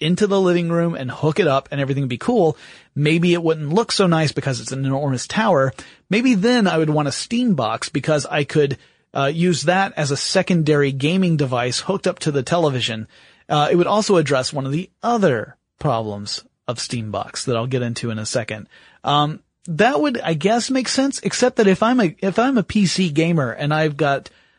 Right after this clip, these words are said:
a long history of either building a gaming rig or knowing exactly what I want, I'm not sure that I would go out and buy a,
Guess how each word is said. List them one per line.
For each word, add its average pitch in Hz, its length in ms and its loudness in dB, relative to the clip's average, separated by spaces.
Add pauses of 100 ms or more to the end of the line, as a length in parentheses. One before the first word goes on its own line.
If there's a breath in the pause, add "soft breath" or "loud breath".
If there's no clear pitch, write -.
(140 soft breath)
a 139 100 0
long 160 440 2
history 135 520 -2
of 123 360 -6
either 143 260 0
building 156 460 2
a 147 60 2
gaming 147 340 0
rig 139 320 0
or 139 160 0
knowing 147 300 0
exactly 135 440 -2
what 127 180 0
I 123 100 -2
want, 131 420 -2 (540 soft breath)
I'm 151 120 0
not 226 240 0
sure 196 540 2
that 147 140 2
I 143 60 2
would 143 180 0
go 160 180 2
out 151 200 0
and 147 220 -2
buy 135 560 2 (400 soft breath)
a, 127 680 0